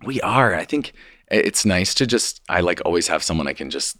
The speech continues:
throw things at. And it's funny 'cause it's, like, what he's used to, like, hearing thrown at him. Like, recently I was like, "What if I had Shawn Mendes as a cult leader?"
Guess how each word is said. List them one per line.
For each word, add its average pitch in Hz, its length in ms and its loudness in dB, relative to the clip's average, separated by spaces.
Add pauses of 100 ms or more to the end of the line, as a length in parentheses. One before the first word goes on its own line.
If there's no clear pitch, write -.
throw 67 260 -2
things 90 320 0
at. 104 400 4
And 90 120 -4
it's 85 160 -4
funny 80 260 -6
'cause 73 180 -10
it's, 73 140 -6
like, 71 180 -2
what 73 240 0
he's - 400 -4
used 67 380 -2
to, 69 380 0 (140)
like, 65 180 0
hearing 73 400 -2
thrown 62 280 -2
at - 120 0
him. 107 340 2 (360)
Like, 90 120 0
recently 82 380 0
I - 40 4
was 78 120 0
like, 73 100 0
"What 143 120 2
if - 80 -2
I 226 40 4
had 196 120 4
Shawn 104 220 2
Mendes 92 300 2
as 71 80 -2
a - 60 -6
cult - 260 0
leader?" 50 380 -4